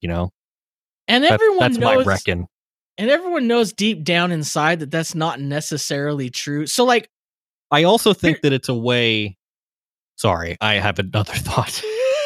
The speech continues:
Speaker 2: Well, here's, here's the thing. Here's the thing. I, I,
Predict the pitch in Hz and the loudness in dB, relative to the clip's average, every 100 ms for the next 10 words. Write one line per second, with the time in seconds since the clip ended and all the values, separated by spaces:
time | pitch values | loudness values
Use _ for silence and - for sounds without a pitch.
0 | 587 571 220 254 311 226 277 349 285 - | -4 0 2 4 2 0 0 0 -2 -4
1 | 226 254 233 196 175 139 - _ _ _ | -4 -2 -2 -2 -4 -6 -14 _ _ _
2 | _ _ _ _ - 214 302 254 - 220 | _ _ _ _ -4 0 0 -2 -6 -6